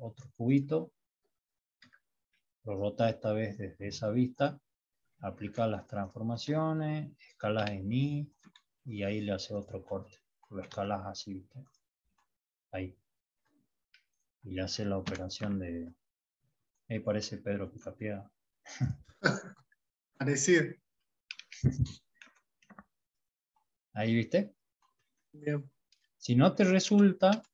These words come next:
Speaker 1: acordate, hacelo con, con, volvé atrás con control Z,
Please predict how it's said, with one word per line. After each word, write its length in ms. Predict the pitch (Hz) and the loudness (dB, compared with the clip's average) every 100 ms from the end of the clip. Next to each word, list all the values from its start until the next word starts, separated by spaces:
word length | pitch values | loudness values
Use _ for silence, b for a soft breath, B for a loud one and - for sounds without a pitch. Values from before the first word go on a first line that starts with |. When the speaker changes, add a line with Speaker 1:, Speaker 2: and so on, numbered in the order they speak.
| _ | _
Speaker 1:
acordate, 640 | - 107 107 117 131 127 - _ _ _ | -6 -4 4 8 6 4 -12 _ _ _
hacelo 640 | 104 - 131 123 110 101 | -4 0 2 2 2 0
con, 200 | 98 101 | 0 -2
con, 240 | 101 127 - | -2 -4 -4
volvé 240 | 107 104 117 | -2 2 2
atrás 280 | 123 127 | 4 2
con 180 | 127 127 | 4 2
control 360 | 131 139 139 147 | 4 2 2 2
Z, 440 | 170 160 160 185 | 2 0 2 0